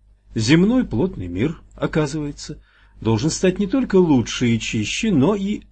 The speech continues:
меньше, намного меньше, чем сейчас. Миллиарды бесполезных едоков,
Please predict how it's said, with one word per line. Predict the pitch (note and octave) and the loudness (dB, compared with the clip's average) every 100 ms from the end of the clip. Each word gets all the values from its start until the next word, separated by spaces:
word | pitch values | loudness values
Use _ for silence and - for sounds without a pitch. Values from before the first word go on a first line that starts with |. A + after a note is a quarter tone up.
| - A2+ | -14 -2
меньше, | G#2+ A2+ G#2+ A#2 A2+ - - - - _ - | 0 0 0 -8 -10 -14 -20 -20 -20 _ -10
намного | G2 F#2+ F#2+ E3+ F3 | -6 -4 0 2 4
меньше, | F#3 D3 A2 A2 - A2+ - _ | 2 2 2 0 -4 -8 -14 _
чем | - G#2+ A2 | -6 -6 -4
сейчас. | A2+ A2+ G#2 A2 - _ _ _ _ _ _ - - | -8 -10 -12 -14 -18 _ _ _ _ _ _ -20 -4
Миллиарды | B2 D3 F3+ F3 C3+ A#2+ C#3 | 4 6 8 6 4 2 2
бесполезных | B2 B2+ C3 - C#3+ C3+ G#2+ A#2 | 0 -2 0 0 0 0 0 -2
едоков, | - A2+ B2+ C3+ A3+ G3+ | -2 -2 -2 -2 -4 -6